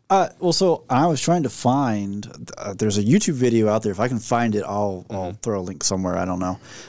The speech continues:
Speaker 1: Uh, of basically kinda going over how, like, the music in the Suicide Squad
Speaker 2: Mm-hmm.
Speaker 1: doesn't work. Like, the pop music within it doesn't
Speaker 2: Yeah.
Speaker 1: really work. Where
Speaker 2: The
Speaker 1: it's
Speaker 2: original
Speaker 1: just
Speaker 2: Suicide Squad.
Speaker 1: Right.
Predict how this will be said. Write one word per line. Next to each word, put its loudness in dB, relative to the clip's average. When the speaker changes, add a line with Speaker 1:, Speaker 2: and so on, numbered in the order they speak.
Speaker 1:
Uh, 2
of -4
basically 2
kinda 0
going 2
over 2
how, 2
like, -2
the -6
music 0
in 0
the -4
Suicide 2
Squad 2
Speaker 2:
Mm-hmm. -18
Speaker 1:
doesn't -4
work. -2
Like, -4
the -2
pop -2
music -2
within 2
it -6
doesn't 2
Speaker 2:
Yeah. -6
Speaker 1:
really 0
work. -4
Where 2
Speaker 2:
The 2
Speaker 1:
it's 2
Speaker 2:
original 2
Speaker 1:
just -2
Speaker 2:
Suicide -4
Squad. -12
Speaker 1:
Right. 0